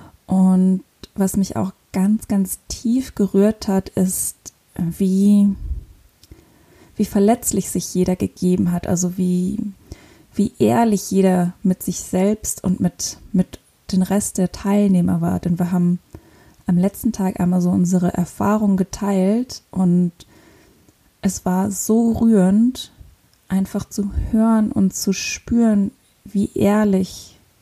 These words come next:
jeder war. Das, das war wirklich unglaublich, halt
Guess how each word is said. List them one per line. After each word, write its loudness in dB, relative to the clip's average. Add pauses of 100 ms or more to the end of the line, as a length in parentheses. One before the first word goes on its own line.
(240)
jeder 0 (140)
war. 0 (600)
Das, -2 (1300)
das 0
war 2
wirklich -2
unglaublich, 0
halt 0